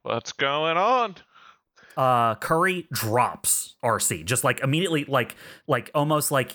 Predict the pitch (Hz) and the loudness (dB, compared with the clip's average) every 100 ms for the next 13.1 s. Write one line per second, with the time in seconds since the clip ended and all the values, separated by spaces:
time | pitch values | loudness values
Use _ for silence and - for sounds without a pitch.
0 | - 135 107 110 - - 98 - - - | -4 -2 0 -2 -2 0 0 -2 -8 -10
1 | _ _ _ - 123 123 123 131 151 147 | _ _ _ -6 -2 0 2 0 0 0
2 | 160 165 175 - - - - 120 110 104 | 0 0 -2 -6 -16 -10 -2 2 2 0
3 | - 165 156 135 113 117 151 156 139 147 | 0 0 2 2 0 0 0 0 -2 2
4 | 147 127 127 127 - 127 135 123 123 - | 2 2 0 0 -2 0 0 0 0 2
5 | 131 110 - 120 127 147 - 147 127 - | 2 0 0 2 2 2 -2 0 0 0
6 | 117 113 117 139 165 - - - _ _ | 0 2 2 2 -2 -8 -20 -20 _ _
7 | - 131 117 107 107 - - 143 131 - | -2 0 2 0 -2 -10 -6 0 0 0
8 | 147 123 - 123 120 - 110 110 139 - | -2 0 2 2 0 0 0 2 0 -4
9 | - - _ - - _ _ 139 127 123 | -14 -16 _ -20 -20 _ _ -2 0 0
10 | 120 123 - 147 135 147 131 120 - - | -2 -4 -2 0 0 2 2 0 -6 -16
11 | _ _ - 151 - 156 147 127 101 92 | _ _ -2 -2 2 2 2 0 0 0
12 | 92 90 92 101 127 131 139 - 135 107 | 0 0 -2 0 0 0 0 0 -2 -4